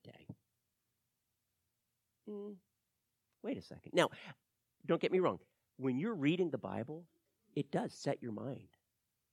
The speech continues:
But I didn't think of it that way. It sets your mind so it's focused on Christ.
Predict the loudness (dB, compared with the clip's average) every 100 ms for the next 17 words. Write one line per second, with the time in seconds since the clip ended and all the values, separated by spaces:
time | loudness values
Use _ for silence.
0 | _ _ _ _ _ _ _ _ _ 6
1 | 8 8 6 4 2 0 -4 -4 -4 -4
2 | 0 0 4 4 4 2 2 4 6 6
3 | 6 2 -2 -6 -4 0 0 -2 6 8
4 | 8 6 -2 -2 -2 -6 -10 0 2 2
5 | -2 -8 -12